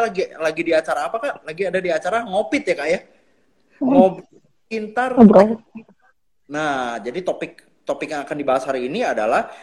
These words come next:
Speaker 1: pentingnya digital marketing di masa pandemi. Nah, hari ini kita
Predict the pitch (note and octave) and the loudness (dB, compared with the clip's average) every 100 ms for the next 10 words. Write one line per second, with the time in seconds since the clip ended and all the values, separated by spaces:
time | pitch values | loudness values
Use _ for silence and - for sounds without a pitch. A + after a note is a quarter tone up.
0 | - G3 F#3+ F#3+ F3+ B3 F3+ D3 D#3 D#3+ | -8 -6 -4 -6 -4 -6 -6 -8 -4 -4
1 | D#3 D3+ - D3+ A#3 D#3+ B2+ C3 D3 C#3 | -2 -6 -10 -10 -8 -6 -4 -6 -6 -4
2 | C#3+ F#3+ G3 D3 - - - B2+ B2 B2 | -2 -2 -2 -4 -12 -10 -4 -4 -2 -4
3 | C3+ B2 A#2 A3 C4+ - - | -4 -4 -4 -4 -6 -8 -4